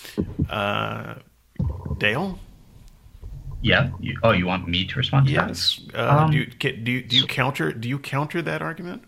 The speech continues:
Speaker 1: or do you,
Speaker 2: Uh,
Speaker 1: uh, agree with it?
Speaker 2: I, so I, I agree with it, uh, but I, I wouldn't agree that this is exclusive to Christianity. I, I,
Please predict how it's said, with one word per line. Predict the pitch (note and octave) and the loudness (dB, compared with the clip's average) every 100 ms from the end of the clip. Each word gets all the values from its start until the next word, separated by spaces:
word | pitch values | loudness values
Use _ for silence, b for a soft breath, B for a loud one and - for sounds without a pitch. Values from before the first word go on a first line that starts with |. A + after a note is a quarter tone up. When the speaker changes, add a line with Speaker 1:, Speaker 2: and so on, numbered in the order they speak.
| - | -10
Speaker 1:
or | - B2 B2 A#2+ A2+ - B2+ | -4 -2 -4 -6 -14 -14 -6
do | B2 | -4
you, | A2+ B2 | 0 4
Speaker 2:
Uh, | |
Speaker 1:
uh, | E3 F3 B2 - - | 4 4 -2 -8 -8
agree | - B2 | -4 -4
with | C3+ - | -4 -4
it? | - | -4
Speaker 2:
I, | D#3+ B B B B B B B - - - | -6 B B B B B B B -10 -10 -10
so | - C#3 | 4 6
I, | C#3 D3 C#3 - | 6 4 0 2
I | C3 C#3 C#3 | 6 6 6
agree | A#2+ A#2+ A2+ C3 | 2 2 6 8
with | C#3+ C3+ | 8 4
it, | F2+ F2 - - - - | 0 -6 -8 -12 -12 0
uh, | G#2+ G2+ | 4 4
but | A2+ A2 | 6 6
I, | G#2+ G#2+ | 6 4
I | A2+ | 4
wouldn't | A2+ C#3 C#3+ C3+ - - - | 6 6 6 2 -2 -8 -6
agree | G#2+ G#2+ G#2+ G#2+ | -4 2 2 2
that | G2 - | 0 -2
this | F#2+ - | -2 -2
is | G2+ | -4
exclusive | G2 - - G2 F2+ F#2+ F2+ | -2 -4 -4 -2 0 2 0
to | - | -4
Christianity. | - F2+ - F#2 A2+ C#3+ C3 - E2 | -4 -2 -2 2 6 8 8 4 2
I, | F#2 | 2
I, | - G2 - | 4 2 2